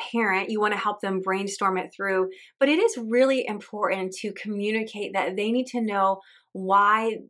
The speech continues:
they're doing what they're doing, because this is the reality. Anytime you're doing a business, anytime you're trying something new,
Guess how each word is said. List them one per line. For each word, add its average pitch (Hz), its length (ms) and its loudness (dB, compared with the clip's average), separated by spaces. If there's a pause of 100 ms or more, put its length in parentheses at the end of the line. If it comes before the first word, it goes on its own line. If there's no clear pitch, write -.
they're 202 160 -2
doing 208 480 -2
what 180 400 -4
they're 175 240 0
doing, 175 320 -4
because 196 380 -8
this 220 200 -6
is 240 120 -4
the 226 120 2
reality. 190 680 0 (420)
Anytime 254 480 2
you're 214 280 -2
doing 233 480 2 (120)
a 185 140 0 (300)
business, 277 600 6 (400)
anytime 262 380 4
you're 220 140 -2
trying 214 360 0
something 202 380 -2
new, 185 380 2